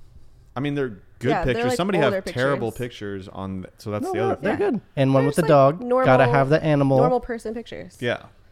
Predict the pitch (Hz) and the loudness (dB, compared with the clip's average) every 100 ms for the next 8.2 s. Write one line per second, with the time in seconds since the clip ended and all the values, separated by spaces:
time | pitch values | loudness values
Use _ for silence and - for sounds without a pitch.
0 | - - _ - - 113 127 135 120 104 | -20 -20 _ -20 -6 -2 0 0 0 0
1 | - 117 101 - 104 104 101 92 - 92 | 0 0 0 -2 -2 -2 -2 -4 -4 -6
2 | - 87 80 85 101 104 - - - - | -6 -12 -10 -8 -8 -8 -14 -18 -20 -20
3 | - 104 - 120 123 127 117 151 160 135 | -8 2 2 2 -4 -4 -8 -6 -4 0
4 | 127 135 156 117 110 101 101 143 - - | 0 0 -4 -6 -6 -4 -4 -2 -2 0
5 | - 539 571 - - - - 988 1047 960 | -2 -2 -10 -14 -20 -20 -20 -20 -20 -20
6 | 1017 762 1017 113 107 113 202 - - 151 | -12 -12 -12 -14 -4 -4 -2 -4 -4 -4
7 | 302 294 285 294 269 240 226 208 190 - | -4 -6 -6 -4 -2 -2 0 0 0 -4
8 | - | -12